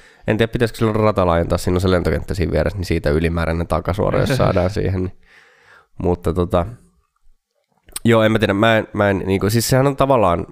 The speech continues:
Speaker 1: tavallaan ihan hieno semmonen tekninen rata ja just sen takia paljon testiratanakin käytetty
Speaker 2: Mm.
Speaker 1: monissa sarjoissa, mutta en, mä en kans kyllä oo jotenkin koskaan hirveästi niinku tykännyt Paul Ricardista, mun mielestä se on jotenkin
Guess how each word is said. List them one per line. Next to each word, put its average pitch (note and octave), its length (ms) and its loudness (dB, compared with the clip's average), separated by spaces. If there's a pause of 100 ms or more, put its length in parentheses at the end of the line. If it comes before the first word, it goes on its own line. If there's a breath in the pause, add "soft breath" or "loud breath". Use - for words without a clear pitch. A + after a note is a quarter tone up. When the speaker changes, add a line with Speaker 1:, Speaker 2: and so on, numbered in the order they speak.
(140)
Speaker 1:
tavallaan G2+ 340 2
ihan D#2 140 0
hieno D#2+ 280 -2
semmonen D#2 260 -4
tekninen D2 420 -6
rata - 340 -4
ja - 140 -6 (200)
just - 220 -8
sen - 120 -8
takia E2 220 -6
paljon D#2 260 -4
testiratanakin E2 640 -6
käytetty - 520 -6
Speaker 2:
Mm. A#2 440 -4 (380 loud breath)
Speaker 1:
monissa D#2+ 320 -2
sarjoissa, D#2 320 -2
mutta E2+ 120 -2
en, F#2 160 -2
mä F#2+ 220 0
en E2+ 100 0
kans - 280 -4 (360)
kyllä - 240 -6
oo E2 160 0
jotenkin D#2 360 -4
koskaan D2 480 -4
hirveästi C2+ 460 -8
niinku - 200 -14
tykännyt - 460 -8
Paul B1 240 -4
Ricardista, - 480 -6
mun F2+ 100 -10
mielestä E2+ 180 -8
se - 60 -4
on - 20 -4 (120)
jotenkin D#2+ 220 -4